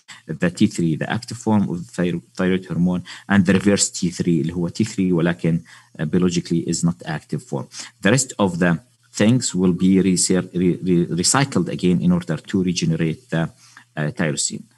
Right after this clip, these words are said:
هلا كيف بدي افهم هاي الستوري؟ في ستيبس الها، بس قبل ما نروح على الستيبس انا بدي احكي عن الثايروجلوبولين اتسلف. الستركتشر اللي شفناه هون يا جماعه، الثايروجلوبولين شايفين في منه تشعبات، هو معناه كالاتي، انه you have thyroglobulin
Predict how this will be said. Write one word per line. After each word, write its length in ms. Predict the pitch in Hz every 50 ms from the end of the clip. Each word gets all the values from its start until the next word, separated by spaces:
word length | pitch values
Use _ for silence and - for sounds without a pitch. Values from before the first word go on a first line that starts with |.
| _ _ _ _ -
هلا 120 | 98 101
كيف 160 | - 151 120
بدي 120 | - - 131
افهم 260 | - - 123 117 117
هاي 80 | 113
الستوري؟ 520 | 110 110 - - - 151 143 139 147 151 147
في 160 | - - 120
ستيبس 380 | - - - 131 - - - -
الها، 260 | - 170 90 110 120
بس 120 | 113 104
قبل 160 | 107 120 107
ما 120 | 104 98 95
نروح 140 | 95 95 87
على 60 | 90
الستيبس 360 | 87 - - 113 104 - -
انا 100 | 82 95
بدي 140 | 92 90 90
احكي 140 | - - 90
عن 100 | 95 92
الثايروجلوبولين 760 | - - 101 101 95 92 - 95 98 92 87 85 85 -
اتسلف. 440 | - - - - - 71 - - - _ - - - - - - - _ -
الستركتشر 480 | 190 180 - - 165 190 190 - - 170
اللي 120 | 131 120
شفناه 340 | 113 - - - 117 110 104
هون 240 | 101 107 98 90 87
يا 60 | 82
جماعه، 380 | - - 76 71 69 62 62 69
الثايروجلوبولين 720 | - - - 110 110 101 - 95 87 73 80 73 78 85
شايفين 360 | 85 - 90 90 - - 117 107
في 200 | - - 95 95
منه 320 | 95 104 107 101 98 92
تشعبات، 720 | 92 90 - - 87 67 73 82 80 73 71 78 - - _ - - - - - - 120
هو 80 | 123
معناه 240 | 127 117 113 135 131
كالاتي، 460 | 117 - 101 85 90 85 82 - -
انه 260 | - 90 95 117 139
you 40 | 147
have 220 | 156 151 139 127 117 - _ _ _ _ - _ _ -
thyroglobulin 840 | - 107 107 104 101 - - 117 127 123 131 123 101 82 73 73